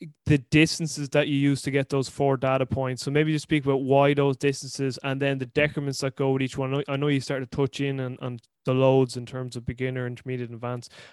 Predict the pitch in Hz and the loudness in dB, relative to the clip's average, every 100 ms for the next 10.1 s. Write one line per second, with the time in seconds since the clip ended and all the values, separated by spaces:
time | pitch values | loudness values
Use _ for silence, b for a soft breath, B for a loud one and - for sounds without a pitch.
0 | B 135 139 131 151 - 139 135 143 - | B 0 2 0 -2 -2 0 2 2 2
1 | 135 127 - b b b b _ - - | -2 -2 -8 b b b b _ -20 -4
2 | 139 139 139 135 135 127 127 123 135 131 | 2 4 4 2 -2 0 0 0 0 -2
3 | - 131 131 127 120 127 123 127 127 135 | -2 -4 -4 -6 -6 -6 -4 -6 -2 -2
4 | 123 135 143 131 135 - 135 131 131 123 | -2 -6 -6 -4 -4 -2 -2 -2 -6 -6
5 | 127 120 - 131 - 131 127 123 123 - | -8 -10 -6 -8 -6 -6 -6 -6 -8 -10
6 | - 151 156 _ 151 160 - 151 147 - | -14 -14 -16 _ -6 -4 -2 -2 -2 -4
7 | 143 131 143 139 135 - 131 127 139 160 | -4 -2 -4 -2 -6 -6 -8 0 4 6
8 | 151 143 151 - 135 131 135 131 123 127 | 6 4 2 0 -6 -4 -4 -4 -6 -4
9 | 135 143 147 143 - 123 143 143 143 139 | -4 -4 -4 -6 -6 -8 -6 -6 -6 -6